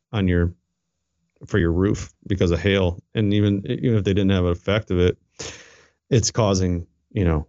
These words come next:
a ripple in the, in the, um, in the industry, you know, and it's causing costs to go up. And, you know, there's just not a, uh, that personal responsibility that,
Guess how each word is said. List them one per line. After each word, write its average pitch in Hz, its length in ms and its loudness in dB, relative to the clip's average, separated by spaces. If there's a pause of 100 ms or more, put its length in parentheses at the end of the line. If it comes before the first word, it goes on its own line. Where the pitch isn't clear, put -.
a 104 80 -2
ripple 92 380 2
in 85 240 2
the, 82 360 2 (1400)
in 92 220 0
the, 85 220 2
um, 80 360 -2
in 104 80 -2
the 87 120 2
industry, 90 420 -2 (200)
you 98 100 0
know, 87 160 2
and 87 320 0
it's 98 160 0
causing 85 320 2
costs 87 320 -2
to 85 60 -8
go 90 180 2
up. - 200 -2
And, 78 320 0 (920)
you 131 100 -2
know, 131 80 0
there's 131 180 0
just 147 180 -4
not 131 220 0
a, 113 200 -6
uh, 98 480 2 (140)
that 101 320 0
personal 117 320 0
responsibility 95 840 0
that, 92 280 0